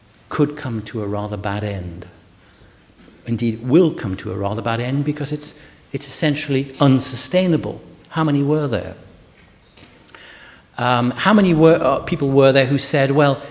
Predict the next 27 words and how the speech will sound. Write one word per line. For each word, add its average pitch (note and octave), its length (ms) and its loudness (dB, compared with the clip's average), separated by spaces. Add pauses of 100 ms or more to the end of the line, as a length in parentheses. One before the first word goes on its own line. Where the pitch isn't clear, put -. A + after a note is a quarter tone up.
(120)
maybe E3 320 6
we D#3+ 140 4
should C#3 280 -2
build C#3+ 240 6
into G3 340 6
our A#2 140 2
institutions, G#2 1040 -8 (1120)
uh, G#2 220 -6 (260)
safeguards, - 840 -4
fail-safes, - 840 0
so - 160 0
that C3 220 2
when D#3+ 220 8
this D3+ 160 6
comes G3+ 420 0
to C3+ 220 0
an G#2+ 100 0
end, G2 280 -4
as C3+ 160 -2
it D3 120 -6
undoubtedly B2+ 760 0
will, C#3 560 0 (1120)
we C3 120 -2
won't C#3 320 2
suffer A2+ 500 -8 (300)
a A#2+ 80 -8
major A2+ 560 -6